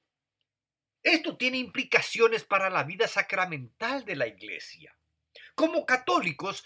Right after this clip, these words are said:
entendemos el poder de los sacramentos. Estamos celebrando uno ahora, ahora mismo, en este mismo momento.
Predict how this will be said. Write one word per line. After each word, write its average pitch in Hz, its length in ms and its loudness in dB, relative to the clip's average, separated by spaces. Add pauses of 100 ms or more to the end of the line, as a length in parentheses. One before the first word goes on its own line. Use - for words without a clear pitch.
(140)
entendemos 285 760 4
el 311 180 2
poder 330 440 2
de 277 80 -6
los 214 160 -2
sacramentos. - 1000 -4 (220)
Estamos 302 500 8
celebrando 269 580 6
uno 277 220 0
ahora, 226 480 6 (280)
ahora 220 400 4
mismo, 262 440 -2
en 196 80 0
este 247 240 2
mismo 240 360 -2
momento. 233 720 -2